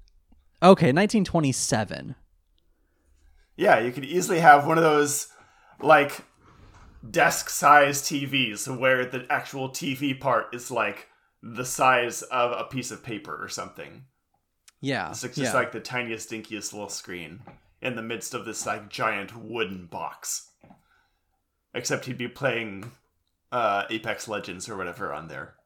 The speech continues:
Speaker 1: Right, holding a P S four controller.
Speaker 2: Yeah. And then
Speaker 1: <laughs>
Speaker 2: the chat would be, like, the, the, the captions on, uh, a silent film.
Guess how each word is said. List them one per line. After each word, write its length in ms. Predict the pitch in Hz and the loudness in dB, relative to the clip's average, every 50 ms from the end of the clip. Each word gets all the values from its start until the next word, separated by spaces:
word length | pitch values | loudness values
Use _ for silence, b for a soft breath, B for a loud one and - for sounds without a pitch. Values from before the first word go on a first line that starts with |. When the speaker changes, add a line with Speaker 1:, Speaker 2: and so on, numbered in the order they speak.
| _ _ _ _ _ _ - | _ _ _ _ _ _ -10
Speaker 1:
Right, 300 | 135 131 117 107 95 - | -8 -8 -8 -8 -10 -10
holding 340 | - - 131 120 117 113 107 | -4 -2 -2 -2 -2 -4 -6
a 60 | 101 | -6
P 160 | - - 117 | -4 -4 -2
S 140 | 101 - - | -2 -4 -4
four 200 | - - 107 98 | -6 -6 -6 -4
controller. 580 | - 104 98 - 98 92 87 87 82 85 101 - _ _ _ _ _ _ _ _ | -6 -8 -8 -6 -6 -4 -4 -4 -6 -8 -10 -14 _ _ _ _ _ _ _ _
Speaker 2:
Yeah. 340 | - 131 123 107 90 - - - - _ _ _ _ _ _ _ _ _ _ _ _ _ | -4 0 0 0 0 0 -4 -10 -20 _ _ _ _ _ _ _ _ _ _ _ _ _
And 220 | - - 127 147 147 | -4 -4 -2 0 0
then 420 | 151 143 147 139 135 131 127 - - - | 0 0 0 0 -2 -4 -4 -8 -14 -18
Speaker 1:
<laughs> 100 | - 123 | -14 -8
Speaker 2:
the 120 | 123 139 | -8 -6
chat 600 | 135 - - - 160 139 131 127 117 - - 135 | -6 -6 -2 2 6 6 6 6 4 2 -4 -10
would 300 | 131 135 131 127 120 110 | -6 -4 -4 -4 -4 -6
be, 640 | - 131 123 120 120 117 113 107 107 107 107 - _ _ _ _ _ - - _ _ _ - _ _ B B B B B B B - | -6 -4 -4 -4 -4 -4 -4 -4 -6 -8 -10 -14 _ _ _ _ _ -20 -20 _ _ _ -20 _ _ B B B B B B B -12
like, 360 | 101 117 127 120 120 120 - - - - _ _ _ _ _ _ _ _ _ _ _ _ _ _ - | -4 0 0 0 0 -2 -6 -12 -18 -20 _ _ _ _ _ _ _ _ _ _ _ _ _ _ -12
the, 240 | 123 117 131 127 - | -6 -4 -4 -4 -4
the, 280 | 113 113 131 123 117 - | -2 0 0 0 0 -2
the 80 | - 123 | -6 -8
captions 680 | - - - 127 120 - - - 139 131 143 135 135 - | -6 0 2 2 2 2 -2 -4 -4 -4 -4 -4 -6 -6
on, 600 | - 120 120 120 123 120 120 117 113 117 113 104 - _ | -2 0 0 2 2 0 -2 -4 -6 -8 -10 -14 -6 _
uh, 260 | 117 113 110 110 107 - | 2 2 4 4 2 0
a 60 | - - | -4 -4
silent 460 | - - 120 110 123 139 143 131 - | -2 0 0 2 0 -2 -4 -8 -10
film. 460 | - - 147 143 143 151 202 208 | -6 -4 -2 -2 -2 -4 -6 -10